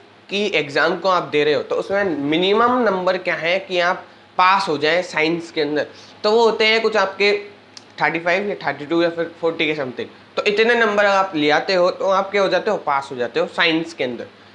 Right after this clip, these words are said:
तो ये होती है कट ऑफ। सबसे ज़्यादा जो कट ऑफ है वो एससी एसटी की जाती है, उसके बाद में ओबीसी की जाती है,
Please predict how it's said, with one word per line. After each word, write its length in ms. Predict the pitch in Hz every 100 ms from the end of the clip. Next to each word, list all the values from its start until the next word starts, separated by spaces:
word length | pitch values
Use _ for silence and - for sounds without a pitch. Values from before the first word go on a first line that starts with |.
| - -
तो 60 |
ये 140 | 247 254
होती 240 | 202 220
है 60 | 240
कट 240 | 190 -
ऑफ। 200 | 156 -
सबसे 280 | 175 - 240
ज़्यादा 240 | 240 233
जो 120 | 233
कट 240 | 240 185 196
ऑफ 220 | 208 196
है 120 | 170
वो 280 | 196 220 -
एससी 360 | 180 175 - 226
एसटी 280 | 202 - 202
की 140 | 214
जाती 320 | 180 151 156
है, 80 | 147 - - -
उसके 260 | 165 - 214
बाद 200 | 190 185
में 140 | 202
ओबीसी 480 | 170 156 160 175 208
की 120 | 214
जाती 300 | 185 170 175
है, 140 | 185